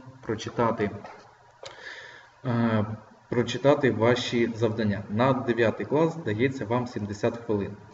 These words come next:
Ну, на уроці у вас сімдесят хвилин немає, звичайно, тому, мабуть, краще почати це робити, коли у вас є вільний час. Якщо у вас сьогодні це останній урок, то можете зараз робити, ну, і за-, закінчити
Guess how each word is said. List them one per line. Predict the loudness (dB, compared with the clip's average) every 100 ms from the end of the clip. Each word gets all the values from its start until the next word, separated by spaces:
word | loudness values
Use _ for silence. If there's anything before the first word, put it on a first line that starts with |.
| -6
Ну, | -4 -2 0
на | 4
уроці | 6 4 2
у | -2
вас | -2 -4
сімдесят | -6 -6 -4 -4 -4
хвилин | -4 -2 0
немає, | -2 -2 -2 -4
звичайно, | -6 -10 -4 -4 -4 -6 -6
тому, | -2 2 2 0 -2
мабуть, | 0 2 0 -2
краще | -2 2 4 2 0 0 -2 -6 -14 -20 -20 -20 -20 -20 -20 _ _ _
почати | 2 4 6 4 2
це | 0 2
робити, | 2 2 0 0
коли | 0 2 4 4
у | 2
вас | 2 0 0 -6
є | -2 0
вільний | 0 -2 0 -2
час. | -2 -8 -12 -20 _ _ _ _ _ _
Якщо | -10 -6 0 2
у |
вас | 2 0
сьогодні | 0 2 2 -2
це | -2
останній | -2 -2 -2 0
урок, | 0 2 0 0
то |
можете | -2 -2 -2 -6
зараз | -2 -2 -2 -6 -8
робити, | -4 -2 -2 -4 -4
ну, | -4
і | -2
за-, | -2 -2 -4 -4 -6
закінчити | -6 -4 -4 -4 -6